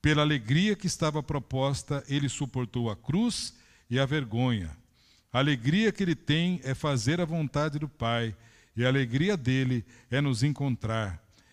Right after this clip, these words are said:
E ela era tão grande que desejou suportar a cruz para isto." Por causa de Jesus, que você e eu estamos aqui. Porque um dia, ele foi em busca de cada um de nós.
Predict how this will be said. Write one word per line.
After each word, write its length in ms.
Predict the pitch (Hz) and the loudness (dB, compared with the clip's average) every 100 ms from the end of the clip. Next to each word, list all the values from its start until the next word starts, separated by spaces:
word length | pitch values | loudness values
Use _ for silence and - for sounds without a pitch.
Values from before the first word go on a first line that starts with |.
| _ | _
E 100 | 110 | -2
ela 220 | 131 151 160 | 2 4 4
era 180 | 170 | 2
tão 220 | - 202 208 | 0 0 2
grande 460 | 143 156 156 135 | 4 4 4 2
que 160 | 127 131 | -2 0
desejou 640 | 127 117 123 92 135 185 | 0 2 0 0 0 0
suportar 640 | 175 175 156 160 127 123 120 | -2 -6 -4 -4 -4 -4 -4
a 80 | 104 | -6
cruz 540 | - 147 214 - - - _ _ _ | -2 0 0 -2 -8 -16 _ _ _
para 500 | 135 143 143 143 135 - _ _ | 0 2 2 0 -4 -8 _ _
isto." 500 | 107 101 - - - 78 - - _ _ _ _ _ _ _ _ _ _ _ _ _ | -4 -4 -6 -14 -20 -20 -20 -20 _ _ _ _ _ _ _ _ _ _ _ _ _
Por 140 | - 123 | -6 -4
causa 300 | 135 147 143 | -4 -4 -2
de 100 | 147 | -2
Jesus, 640 | 147 110 110 117 - - - _ _ _ _ _ _ _ _ _ | -2 -2 -2 -4 -6 -12 -16 _ _ _ _ _ _ _ _ _
que 100 | - | -12
você 360 | 101 98 135 135 | -6 -2 0 0
e 60 | |
eu 200 | 120 127 87 - _ | 0 -2 -6 -12 _
estamos 440 | - - 123 113 98 | -14 -6 -4 -4 -6
aqui. 240 | 87 - - _ _ _ _ _ _ _ _ _ _ _ _ - | -8 -14 -20 _ _ _ _ _ _ _ _ _ _ _ _ -16
Porque 200 | 104 120 | -6 -4
um 80 | |
dia, 400 | 107 117 143 101 78 _ _ _ _ _ _ _ - | -2 0 0 -2 -8 _ _ _ _ _ _ _ -4
ele 200 | 143 165 | -4 -2
foi 260 | 147 160 | -6 -4
em 60 | 151 | -4
busca 500 | 104 147 160 - 107 | -2 -4 -4 -8 -10
de 100 | 101 | -8
cada 300 | - 127 117 | -6 -4 -4
um 100 | 113 | -4
de 120 | 101 | -6
nós. 500 | 90 73 - - - | -8 -10 -14 -16 -18